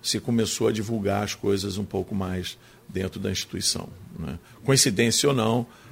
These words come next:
é, isso tem ocorrido. É uma coisa que deveria estar sendo feita desde sempre, né? Porque é a, a partir dessa, desse tipo de divulgação é que você traz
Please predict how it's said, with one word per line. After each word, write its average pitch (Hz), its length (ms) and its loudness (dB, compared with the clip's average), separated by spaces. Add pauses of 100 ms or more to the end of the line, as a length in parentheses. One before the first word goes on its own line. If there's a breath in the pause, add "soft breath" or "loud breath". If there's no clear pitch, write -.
é, 104 680 4
isso 110 280 2
tem 110 240 2
ocorrido. 104 640 4 (200 loud breath)
É - 60 2
uma 107 200 4
coisa 113 240 4
que 113 100 -6
deveria 110 380 4
estar 107 160 2
sendo 110 280 4
feita 127 500 2 (320 loud breath)
desde 135 580 6
sempre, 98 640 2 (340)
né? 73 260 -6 (380 loud breath)
Porque 101 240 4
é 110 200 10
a, 101 140 6 (140)
a - 60 -6
partir 117 460 0 (240)
dessa, 135 600 6
desse 139 320 4
tipo 170 340 2
de 120 100 0
divulgação 107 760 0 (360 loud breath)
é 107 120 2
que 117 120 -2
você 120 300 4
traz 123 640 0